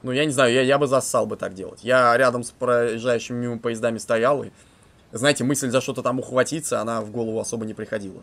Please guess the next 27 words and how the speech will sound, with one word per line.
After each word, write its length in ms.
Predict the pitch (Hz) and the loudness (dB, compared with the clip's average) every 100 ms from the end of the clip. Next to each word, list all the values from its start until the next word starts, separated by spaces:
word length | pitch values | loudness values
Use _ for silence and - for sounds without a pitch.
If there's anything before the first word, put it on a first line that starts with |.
| - | -20
то 60 | |
есть. 160 | - - _ _ _ _ _ - - _ _ _ _ - _ _ _ _ - | -20 -20 _ _ _ _ _ -20 -20 _ _ _ _ -20 _ _ _ _ -20
Стремновато 640 | - 120 127 139 127 - | -6 -2 2 4 4 2
это 140 | 85 - | -10 -16
как-то. 200 | - _ _ _ _ _ _ _ _ _ _ _ _ _ _ _ _ _ _ _ _ _ _ | -20 _ _ _ _ _ _ _ _ _ _ _ _ _ _ _ _ _ _ _ _ _ _
Ну, 100 | 247 | -8
хотя, 340 | 240 226 214 - | -4 -2 -2 2
а, 220 | 143 110 | 2 2
он 100 | 123 | -2
уже 160 | 117 | -6
тормозит, 500 | 117 120 120 107 98 - | -8 -6 -6 -10 -12 -16
да. 200 | 95 101 - _ _ | -18 -18 -20 _ _
Они 180 | - 110 | -14 -10
знали, 220 | 110 113 | -4 -4
что 140 | 104 107 | -4 -12
он 60 | |
тут 140 | - 101 | -14 -16
остановится, 540 | - 104 101 92 98 | -12 -10 -10 -14 -18
видимо. 200 | 92 92 _ _ _ - | -20 -20 _ _ _ -4
Ну 160 | 220 | -2
что 220 | 294 247 233 | 2 4 4
ж, 100 | - _ _ _ _ _ _ _ _ | 2 _ _ _ _ _ _ _ _
вот 200 | - 151 | -2 2
такое 240 | 196 196 220 | 4 6 8
вот 160 | 220 | 6
приключение, 560 | 214 208 214 - 226 190 | 4 0 -2 0 0 2
ребят. 360 | 139 123 117 | 4 4 4